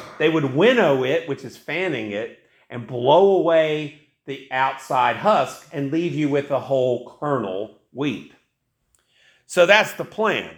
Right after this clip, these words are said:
and it was designed that way. Well, Gideon had to go to the wine press,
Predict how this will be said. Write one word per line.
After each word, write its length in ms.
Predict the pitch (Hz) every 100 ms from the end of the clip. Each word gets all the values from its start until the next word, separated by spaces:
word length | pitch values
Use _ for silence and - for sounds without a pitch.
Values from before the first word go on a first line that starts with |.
| _ _ -
and 180 | 156 156
it 100 | 147
was 160 | 143
designed 500 | - 135 180 185 131
that 140 | 117 110
way. 380 | 104 95 - _ _ _ _ -
Well, 360 | 160 160 151
Gideon 480 | 208 247 196 160 156
had 180 | 170 165
to 60 |
go 240 | 147 170 156
to 100 | 151
the 140 | 139
wine 560 | 127 151 262 311 208 160
press, 360 | 127 95 -